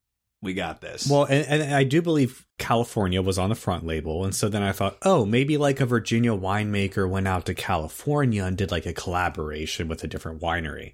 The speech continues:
Speaker 1: Yeah, but he was
Speaker 2: So
Speaker 1: still paying homage to our, our little, uh, our little red bird.
Speaker 2: Yes, so I was excited.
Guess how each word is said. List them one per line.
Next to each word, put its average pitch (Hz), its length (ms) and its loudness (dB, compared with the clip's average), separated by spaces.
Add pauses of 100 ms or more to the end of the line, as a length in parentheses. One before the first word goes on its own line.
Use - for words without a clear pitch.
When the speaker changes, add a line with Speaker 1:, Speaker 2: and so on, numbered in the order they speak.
(120)
Speaker 1:
Yeah, 92 220 -4
but 104 100 -6
he 107 60 -2
was 104 60 0
Speaker 2:
So 131 80 4
Speaker 1:
still 160 180 0
paying 135 300 -4
homage 90 420 -6
to 95 180 -8
our, 80 160 -6
our 92 160 -8
little, 92 360 -4
uh, 80 340 -6
our 90 120 -8
little 90 340 -8
red 80 260 -10
bird. 78 400 -12
Speaker 2:
Yes, 120 300 0
so - 200 0
I 127 120 2
was 247 160 2
excited. 78 640 -2